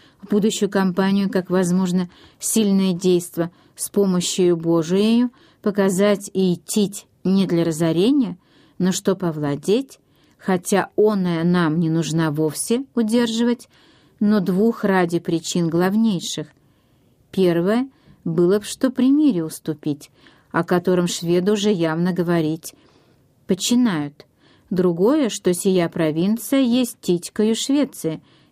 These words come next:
как сам ведаешь, не только что мясо и прочее,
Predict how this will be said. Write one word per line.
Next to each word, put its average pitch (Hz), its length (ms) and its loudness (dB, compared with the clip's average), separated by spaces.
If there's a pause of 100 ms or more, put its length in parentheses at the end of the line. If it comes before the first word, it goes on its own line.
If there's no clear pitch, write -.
как 180 220 -2
сам 185 400 0
ведаешь, 175 560 -2 (440)
не 180 140 0
только 214 380 0
что 294 220 -2
мясо 208 420 0
и 180 80 0
прочее, 170 640 -4